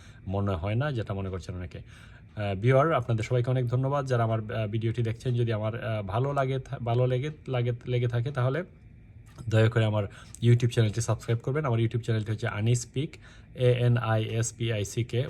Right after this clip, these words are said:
one word। আহ, so, আহ, kindly subscribe my, আহ, YouTube channel। Thank you very much to, আহ, listening me। Thank you।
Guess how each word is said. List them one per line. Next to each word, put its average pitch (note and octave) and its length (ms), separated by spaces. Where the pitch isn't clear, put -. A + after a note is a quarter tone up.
one A2+ 160
word। C3+ 200
আহ, - 520
so, A2 200
আহ, G#2+ 200
kindly G#2+ 320
subscribe A2 320
my, G2 240
আহ, G2+ 100
YouTube G#2 320
channel। F2+ 280
Thank A2+ 180
you G#2+ 340
very A2 180
much G#2 260
to, G2 280
আহ, F#2+ 240
listening F#2+ 280
me। E2 280
Thank G2 140
you। F#2 80